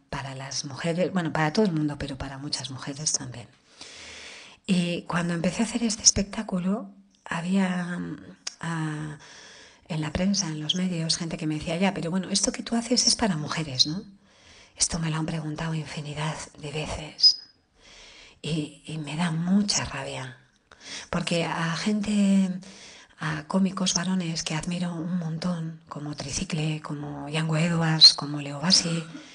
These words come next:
nadie les ha preguntado jamás si lo que hacen es para hombres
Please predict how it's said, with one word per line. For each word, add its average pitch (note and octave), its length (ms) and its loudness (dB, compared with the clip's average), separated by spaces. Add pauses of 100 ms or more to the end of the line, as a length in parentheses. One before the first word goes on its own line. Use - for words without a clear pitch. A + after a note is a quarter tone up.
(500)
nadie F#3+ 400 2
les C3 180 4
ha D3+ 60 2
preguntado D#3 480 0
jamás D#3 640 0 (320)
si - 160 6
lo D#3+ 120 2
que D3+ 140 0
hacen F3+ 580 -2 (100)
es - 360 10
para D3+ 260 2
hombres C#3 560 0